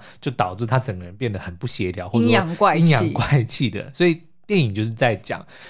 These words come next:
Speaker 1: 呃，这两个情绪，乐乐跟忧忧要怎么样赶快要回到这个大脑总部，在这个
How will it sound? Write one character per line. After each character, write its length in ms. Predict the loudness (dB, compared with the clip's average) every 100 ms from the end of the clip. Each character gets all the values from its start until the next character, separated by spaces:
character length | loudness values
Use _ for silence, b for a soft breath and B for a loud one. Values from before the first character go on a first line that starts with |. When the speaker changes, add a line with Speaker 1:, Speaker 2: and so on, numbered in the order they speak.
| B
Speaker 1:
呃， 160 | -4
这 200 | 0 2
两 160 | 2 0
个 60 | -6
情 200 | -10 -10
绪， 160 | -8 -2
乐 200 | 2 2
乐 100 | 2
跟 220 | 2 2
忧 180 | 4 4
忧 200 | 2 2
要 120 | 0
怎 240 | 0 -8
么 160 | -8 -4
样 300 | -2 -2 -2
赶 300 | -4 -6 -14 -2
快 280 | 2 2 B B B
要 160 | 0
回 300 | 2 -2 0
到 180 | 2 0
这 80 | 0
个 80 | -2
大 160 | -2
脑 140 | -2 -6
总 200 | -8 -4
部， 200 | -4 -2
在 260 | 0 0
这 160 | -2 -4
个 580 | -4 -6 -8 -10 -12